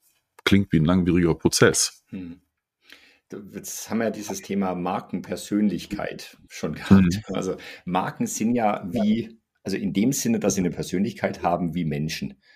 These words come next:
Speaker 2: Und
Speaker 1: Ja.
Speaker 2: Menschen, äh, hören wir nicht auf zu sagen, <laughs> es, es sind unterschiedlich. Jeder
Speaker 1: Ja.
Speaker 2: Jack ist anders. Ähm, und, und so sind auch die Marken anders. Das heißt, äh, ich kann höchstwahrscheinlich auch ähnliche Tools verwenden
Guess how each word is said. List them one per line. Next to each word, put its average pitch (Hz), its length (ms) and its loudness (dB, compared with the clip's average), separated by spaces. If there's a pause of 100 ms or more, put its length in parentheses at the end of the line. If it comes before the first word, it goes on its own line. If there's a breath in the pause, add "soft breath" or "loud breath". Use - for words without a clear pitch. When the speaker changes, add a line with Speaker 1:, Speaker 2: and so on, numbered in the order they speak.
(280 soft breath)
Speaker 2:
Und - 140 4
Speaker 1:
Ja. 78 180 2
Speaker 2:
Menschen, 101 580 0
äh, 95 40 -4 (440)
hören 98 180 0
wir 90 100 2
nicht 95 220 -4
auf - 160 -2
zu - 140 -12
sagen, - 540 0
<laughs> - 60 -6
es, - 300 -6
es - 180 0
sind - 140 0
unterschiedlich. 147 680 -2 (260 loud breath)
Jeder 113 420 2
Speaker 1:
Ja. 101 80 2
Speaker 2:
Jack 101 180 -2
ist - 200 -10
anders. 127 480 -4 (440 loud breath)
Ähm, 98 540 -2
und, 101 240 2
und 104 100 -2
so 113 160 -2
sind 113 200 -4
auch 107 160 0
die 107 120 -2
Marken 110 380 0
anders. 78 500 -8
Das - 200 -10
heißt, 98 480 -4
äh, 90 240 2
ich - 100 -10
kann 117 460 2
höchstwahrscheinlich 101 680 2
auch - 280 -6
ähnliche 113 600 0
Tools 107 400 -2
verwenden 92 760 -4